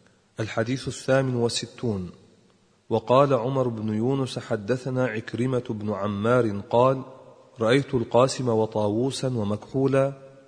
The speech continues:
وعبد الله بن دينار وسالما يرفعون أيديهم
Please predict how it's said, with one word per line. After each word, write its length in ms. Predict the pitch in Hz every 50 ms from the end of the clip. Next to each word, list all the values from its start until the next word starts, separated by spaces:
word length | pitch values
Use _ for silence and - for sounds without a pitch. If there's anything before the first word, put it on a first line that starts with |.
| _ - _ -
وعبد 340 | 117 107 101 104 107 104 110
الله 420 | 107 107 110 120 131 139 127 120
بن 240 | 120 107 107 113 110
دينار 420 | 104 107 107 107 113 123 135 135
وسالما 920 | 135 131 127 117 107 107 - - - 127 135 143 135 135 135 139 139 135 117
يرفعون 540 | 110 107 104 - - 107 104 120 131 127 123
أيديهم 640 | 104 113 113 110 107 123 139 135 131 127 135 135